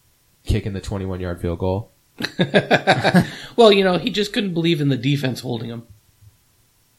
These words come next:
Speaker 1: <sighs> If it was for the lead, I get it. But it was to go down by two. I, I don't, I don't know. It just seems like a
Speaker 2: It was a two-score game. <laughs>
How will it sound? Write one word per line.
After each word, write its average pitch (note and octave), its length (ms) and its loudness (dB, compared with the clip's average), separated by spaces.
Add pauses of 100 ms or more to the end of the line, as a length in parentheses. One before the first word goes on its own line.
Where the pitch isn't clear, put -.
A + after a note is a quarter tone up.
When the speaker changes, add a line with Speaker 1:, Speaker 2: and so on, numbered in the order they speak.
(280)
Speaker 1:
<sighs> - 60 -12 (3500)
If - 180 -2
it A#3 60 4
was C4 180 0
for F#3+ 160 -2
the D#3 120 0
lead, G#2 380 -4
I F2 140 -4
get F#2+ 300 -6
it. D2+ 240 -10 (1120)
But C3+ 100 -14
it C#3 60 -6
was D#3+ 200 -6
to F#3 80 -8
go E3 220 -4
down D3+ 260 -2
by G#2 180 -2
two. F#2 520 -6 (120)
I, - 280 -10
I - 20 -4
don't, C#3+ 200 -4 (180)
I C#3 180 -4
don't F2+ 140 -4
know. C#2+ 240 -10 (120)
It - 140 -14
just F3 200 -8
seems C3 260 -8
like G#2 200 -6
a F2 260 -8 (200)
Speaker 2:
It - 60 -10
was B2+ 120 -6
a A2+ 60 -8
two-score C#3 400 -4
game. A2 320 -10 (160)
<laughs> - 160 -20